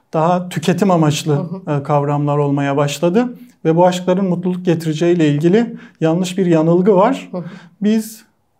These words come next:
Speaker 1: evet aşkı reddetmiyoruz ama kutsayıp yüceltip ilişkilerin çimentosu olan şey aşk değil sevgi. Çünkü sevgi
Speaker 2: Sevgi.
Speaker 1: emek isteyen bir şey. Sana ihtiyacım var çünkü seni seviyorum diyebilmek sevgiyken, e,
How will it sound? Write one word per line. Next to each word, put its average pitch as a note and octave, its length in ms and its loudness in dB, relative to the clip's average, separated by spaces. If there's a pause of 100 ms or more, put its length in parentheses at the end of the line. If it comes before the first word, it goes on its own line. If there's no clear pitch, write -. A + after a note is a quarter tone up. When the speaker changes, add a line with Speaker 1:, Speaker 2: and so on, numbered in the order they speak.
Speaker 1:
evet F#3 460 0 (460)
aşkı E3 600 0 (340)
reddetmiyoruz F3+ 1040 -2 (160)
ama D#3+ 300 -2
kutsayıp E3 560 -4
yüceltip D3+ 640 0 (360)
ilişkilerin D#3+ 640 0
çimentosu D#3 640 0
olan D3 220 2
şey C3+ 240 -6
aşk D3+ 280 -6
değil F3+ 140 -4
sevgi. C#3 580 -4
Çünkü C#3 240 -10
sevgi D3+ 200 -2 (100)
Speaker 2:
Sevgi. E3 60 -4
Speaker 1:
emek D3 280 -2
isteyen C#3 380 -8
bir C#3 60 -8
şey. G3 280 -2 (260)
Sana D#3 280 -2
ihtiyacım D#3 540 0
var C#3+ 180 0
çünkü D#3 220 -6
seni D#3 240 -2
seviyorum C#3+ 460 0
diyebilmek C#3 600 -2
sevgiyken, F3+ 800 -4 (500)
e, D3+ 40 -8